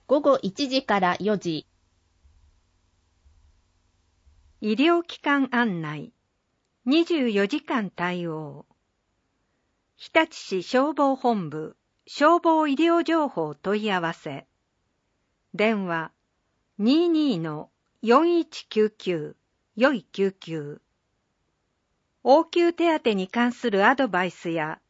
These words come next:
Speaker 2: 救急車を呼ぶか迷った際にも利用できます。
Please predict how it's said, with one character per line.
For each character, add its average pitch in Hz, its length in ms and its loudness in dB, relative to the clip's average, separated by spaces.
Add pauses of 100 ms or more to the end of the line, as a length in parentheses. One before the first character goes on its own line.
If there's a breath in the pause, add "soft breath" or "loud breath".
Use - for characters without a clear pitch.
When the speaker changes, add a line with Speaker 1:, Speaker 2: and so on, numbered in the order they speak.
(420)
Speaker 2:
救 330 240 0
急 349 240 0
車 240 240 0
を 196 80 2
呼 196 140 2
ぶ 247 120 -4
か 214 160 -2
迷 196 240 0
っ 349 60 -4
た - 220 -4
際 294 260 0
に 220 160 0
も 160 140 -4
利 175 160 -6
用 220 180 0
で 185 140 -4
き 175 140 -10
ま 160 160 -6
す。 - 200 -20